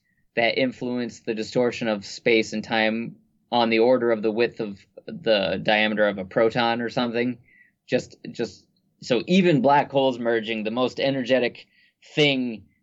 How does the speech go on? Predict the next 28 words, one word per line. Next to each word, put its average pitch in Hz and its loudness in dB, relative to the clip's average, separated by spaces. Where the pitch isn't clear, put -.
to 127 -4
occur 120 2
in 117 0
the 117 0
entire 113 0
universe, 117 -2
the 123 4
gravitational 120 -2
waves 113 0
they 117 0
produce 107 -6
are 101 -2
still 104 0
quite 117 0
small 107 0
in, 98 -4
in 95 -6
scale. 98 -2
Uh, 87 -4
you 104 -2
know, 92 -2
it's 95 -6
not 101 -2
like 101 -2
if 101 -10
you 107 -8
were 98 -6
sitting 98 -4